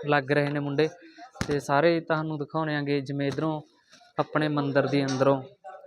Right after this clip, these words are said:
ਡੇਰੇ ਦੇ ਵਿੱਚ ਜਿਹੜੀ ਸੇਵਾ ਚੱਲ ਰਹੀ ਆ, ਤੇ ਬਹੁਤ ਵਧੀਆ ਲਗਨ ਦੇ ਨਾਲ ਇਹ ਸੇਵਾ ਕਰ ਰਹੇ ਨੇ। ਤੇ ਅੱਜ ਤੁਹਾਨੂੰ ਦਰਸ਼ਨ ਕਰਾਉਣੇ ਆ। ਜਿਵੇਂ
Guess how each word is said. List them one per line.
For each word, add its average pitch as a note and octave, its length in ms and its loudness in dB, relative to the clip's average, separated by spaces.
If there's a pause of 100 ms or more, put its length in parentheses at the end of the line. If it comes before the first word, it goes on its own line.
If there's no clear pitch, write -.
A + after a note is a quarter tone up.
(180)
ਡੇਰੇ D3 240 6
ਦੇ D3 100 0
ਵਿੱਚ C#3 260 -4
ਜਿਹੜੀ C3+ 200 0
ਸੇਵਾ C#3 320 0
ਚੱਲ C3 240 0
ਰਹੀ C3 260 -2
ਆ, C#3 120 -6 (600)
ਤੇ C#3+ 140 0
ਬਹੁਤ D#3 360 4
ਵਧੀਆ E3+ 300 6
ਲਗਨ D3 380 2
ਦੇ C#3+ 100 0
ਨਾਲ C3+ 300 -2
ਇਹ C3+ 360 -8
ਸੇਵਾ C#3 360 -2
ਕਰ C#3 220 -4
ਰਹੇ C#3+ 200 -4
ਨੇ। D3 140 -8 (540)
ਤੇ D3+ 200 4
ਅੱਜ C#3+ 120 -2
ਤੁਹਾਨੂੰ D#3 340 -4
ਦਰਸ਼ਨ C#3 360 -4
ਕਰਾਉਣੇ C3+ 360 -4
ਆ। C3+ 100 -6 (380)
ਜਿਵੇਂ F#3 360 2